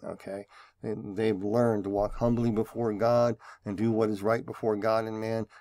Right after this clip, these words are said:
despite their mistakes. In other words, they understand mistakes are made so we can learn from them, okay? Just saying. So what type of fruit is described in the meaning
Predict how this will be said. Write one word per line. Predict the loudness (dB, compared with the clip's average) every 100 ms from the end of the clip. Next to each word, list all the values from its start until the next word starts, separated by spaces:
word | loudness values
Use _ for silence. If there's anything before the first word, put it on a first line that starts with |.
| _
despite | -8 -8 0 4 4 4 _ _ -20 -20 _ _ _ _
their | 0
mistakes. | 2 0 0 0 0
In | 0
other | 2 4
words, | 4
they | 4
understand | 4 4 4 4 4
mistakes | 2 0 2 2 2
are | 0
made | 2 2 0
so | 0
we | 0
can | 0 0
learn | 0 0
from | -4 -8
them, | -8 -12 -14
okay? | -8 -4 -4 -6 _ _ -20 -10
Just | -8 0
saying. | 0 -2 -10 _ -20 _ _ _ _ _ _ _ _ -20 -20 -14
So | -2 4
what | 4 8
type | 6 8
of | 2
fruit | 4 4 4
is | 0
described | -4 2 4 6 4
in | 2
the | 2
meaning | 2 2 0